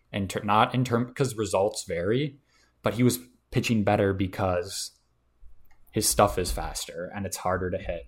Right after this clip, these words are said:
stuff like pitches that are just thrown harder.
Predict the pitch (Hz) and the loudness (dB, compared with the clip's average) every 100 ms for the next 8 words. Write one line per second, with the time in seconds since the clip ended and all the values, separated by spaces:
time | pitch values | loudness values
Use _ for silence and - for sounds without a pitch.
0 | _ - - 85 80 - - - _ _ | _ -8 -2 -2 -4 -12 -20 -20 _ _
1 | _ _ _ _ _ _ _ _ _ _ | _ _ _ _ _ _ _ _ _ _
2 | 127 101 - - 98 98 90 87 85 85 | 2 2 2 -2 -2 -2 -2 -2 0 -2
3 | - - 80 80 78 80 | -6 -4 -4 -4 -8 -10